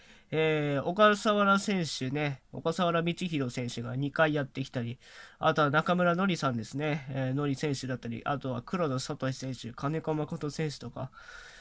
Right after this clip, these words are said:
あとは大塚明選手とかね、ロッテのね、えー、まあ、育てたりしてきていて、まあ、ちょっとイチロー選手がなかなかね、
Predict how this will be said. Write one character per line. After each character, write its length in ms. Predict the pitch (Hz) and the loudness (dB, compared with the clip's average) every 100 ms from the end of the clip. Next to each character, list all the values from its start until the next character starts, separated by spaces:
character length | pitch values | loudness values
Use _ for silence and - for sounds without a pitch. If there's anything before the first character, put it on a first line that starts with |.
| - - | -20 -4
あ 180 | 139 156 | -2 2
と 80 | 156 | 4
は 140 | 147 | 6
大 120 | 202 | 4
塚 300 | 196 - 196 | 2 2 2
明 160 | 196 131 | 2 0
選 160 | 123 131 | 0 -4
手 80 | 123 | -4
と 80 | 123 | -6
か 100 | 127 | -4
ね、 140 | 123 | -4
ロ 100 | 123 | -4
ッ 20 | |
テ 120 | 120 113 | -6 -8
の 80 | |
ね、 240 | 113 139 135 _ _ _ _ _ _ | -4 -4 -6 _ _ _ _ _ _
え 220 | - 143 135 | 2 4 4
ー、 40 | |
ま 100 | 135 | 2
あ、 20 | |
育 160 | 135 151 165 | 0 2 2
て 80 | 156 | 2
た 140 | 139 | -2
り 100 | 131 | -2
し 60 | - | -4
て 160 | 135 | -6
き 80 | - | -6
て 140 | 135 | -6
い 80 | 113 | -6
て、 360 | - 147 131 120 - | -4 -2 0 -2 0
ま 120 | 156 | 0
あ、 60 | 147 | 2
ち 60 | |
ょ 20 | |
っ 20 | 208 | 0
と 80 | |
イ 80 | 160 | 0
チ 100 | 165 | 0
ロ 40 | 208 | 0
ー 60 | |
選 240 | 202 214 208 | 2 0 0
手 100 | 185 | 0
が 100 | 127 | 0
な 140 | 147 | 0
か 120 | 170 | 2
な 100 | 196 | 2
か 120 | 190 196 | 4 4
ね、 220 | 190 | 2